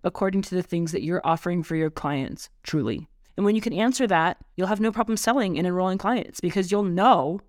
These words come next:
what it takes to get results, both the quality results and the quantity of results that we mentioned. So I hope this helps you. Just to recap, integrity, the seven things that I mentioned today. Do the best you can with what you have.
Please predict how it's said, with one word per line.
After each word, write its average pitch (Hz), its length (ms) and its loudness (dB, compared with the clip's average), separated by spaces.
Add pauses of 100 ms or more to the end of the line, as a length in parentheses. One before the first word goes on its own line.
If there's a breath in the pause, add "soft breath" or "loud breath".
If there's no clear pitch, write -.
(120)
what 202 180 2
it 202 120 0
takes - 380 -2
to 190 100 0
get 165 240 -2
results, 180 560 -2
both 160 180 -2
the 156 80 -8
quality 202 500 2
results 247 460 2
and 175 160 -2
the 170 60 -2
quantity 160 580 -2
of 139 120 0
results 151 400 -4
that 139 100 -4
we 151 80 -2
mentioned. 143 500 -4 (420)
So 180 440 0
I 196 80 2
hope 247 280 -2
this 247 180 -2
helps 208 260 -2
you. 175 80 0
Just 185 180 -2
to 220 80 0
recap, 190 480 -2 (160)
integrity, 196 720 0
the 170 80 -4
seven 196 300 0
things 185 240 -2
that 180 100 0
I 175 40 2
mentioned 175 360 -2
today. 160 320 -4 (120)
Do 208 140 0
the 214 120 2
best 202 220 0
you 214 100 -2
can 202 280 0
with 190 120 -2
what 190 140 0
you 185 100 -2
have. 185 360 -2